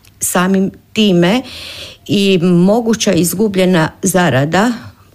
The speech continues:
odnosno, e, ne ona zarada koja potječe direktno iz rada, nego neke druge zarade koje su se u tom periodu mogle ostvariti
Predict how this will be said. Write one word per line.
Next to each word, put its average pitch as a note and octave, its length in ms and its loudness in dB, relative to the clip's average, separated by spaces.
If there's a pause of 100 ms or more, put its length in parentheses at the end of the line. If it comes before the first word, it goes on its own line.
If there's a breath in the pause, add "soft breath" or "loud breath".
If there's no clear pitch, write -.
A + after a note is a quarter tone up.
(120)
odnosno, E3+ 840 0 (600 loud breath)
e, G3 300 2
ne G#3 200 2
ona A3+ 200 2
zarada G#3+ 380 0
koja F#3+ 300 0
potječe G3 520 -2
direktno F#3 500 0
iz F3 160 0
rada, F3+ 260 0
nego E3+ 280 0
neke F#3 280 0
druge E3 320 0
zarade E3+ 420 0
koje E3+ 200 -2
su D#3+ 140 -6
se - 160 -2
u D#3 60 0
tom F#3+ 240 0
periodu E3+ 440 0
mogle D#3+ 380 2
ostvariti D3+ 880 -2